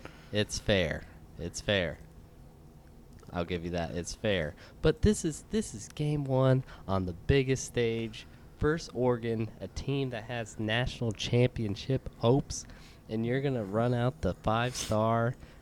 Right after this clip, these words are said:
freshman quarterback with a offensive line that I'm not a hundred percent sure of.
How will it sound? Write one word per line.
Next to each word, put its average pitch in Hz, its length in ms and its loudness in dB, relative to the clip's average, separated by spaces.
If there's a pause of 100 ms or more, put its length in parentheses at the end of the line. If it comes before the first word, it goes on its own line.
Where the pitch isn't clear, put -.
(140)
freshman 131 580 2 (260)
quarterback 139 560 0 (100)
with 110 260 -2 (380)
a 139 260 2
offensive 160 480 0
line 139 240 2
that 117 100 2
I'm 127 180 4
not 127 140 4
a 110 60 4
hundred 117 180 4
percent - 260 4 (140)
sure 165 260 4
of. 80 140 0